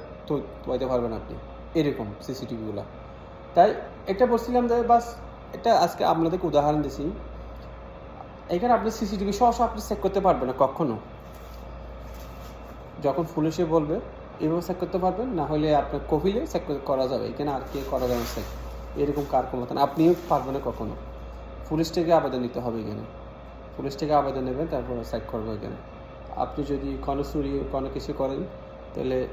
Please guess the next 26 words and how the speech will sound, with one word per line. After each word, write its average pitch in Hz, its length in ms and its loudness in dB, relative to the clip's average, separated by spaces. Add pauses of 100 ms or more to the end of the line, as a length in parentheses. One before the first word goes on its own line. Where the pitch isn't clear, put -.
সরাসরি 135 300 -2
সিসিটিভি 127 340 -6
ধরে 117 100 -4
রেখে 107 240 -4
দেবে। - 440 -10 (600)
এখানে 269 180 0
বা-, 214 320 0
হাজার 175 240 4
হাজার 151 180 2
মানুষ 139 320 0
অনেক 135 180 0
সিসিটিভি 123 520 -4
দিয়ে 120 200 -2
ওরা 127 80 0
অনেক 120 240 -2
কিছু 123 240 -8
করে 110 220 -2
ফেলে। - 160 -6 (600)
তাই 131 120 4
বলতেছি, 147 460 0 (1600)
মানুষে 165 680 4 (360)
ওর 143 80 2
সাথে 165 200 4
আমার 156 140 6
সাথে 156 260 0
মানে 147 360 2